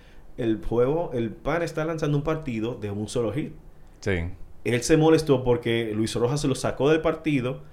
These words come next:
Speaker 1: Viene el relevo, se va, eh, le empatan el partido, se van a, a dos uno,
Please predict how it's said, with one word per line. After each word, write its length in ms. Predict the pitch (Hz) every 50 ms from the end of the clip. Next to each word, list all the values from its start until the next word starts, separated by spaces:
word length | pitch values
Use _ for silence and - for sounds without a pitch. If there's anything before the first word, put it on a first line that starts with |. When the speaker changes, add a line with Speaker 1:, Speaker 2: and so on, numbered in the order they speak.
| - - - -
Speaker 1:
Viene 300 | - 101 117 123 127 135
el 80 | 143 139
relevo, 640 | 156 156 147 156 156 143 127 127 131 151 - - - - - - - - - - - - - - - - - - -
se 240 | - - - 101 101
va, 580 | 95 104 107 120 135 139 143 143 143 139 139 127 135 123
eh, 460 | 117 117 113 107 104 101 98 98 85 101
le 80 | 107
empatan 360 | 98 98 - 120 123 - 139 147
el 80 | 151
partido, 260 | 147 135 139 160 160
se 100 | 156 -
van 160 | 110 110 110 113
a, 80 | 120 123 123 127 123 117 120 117 113 110 107 104 101 107 110 113
a 60 | - - - - - -
dos 240 | 110 120 123 - -
uno, 380 | - 165 165 160 143 135 139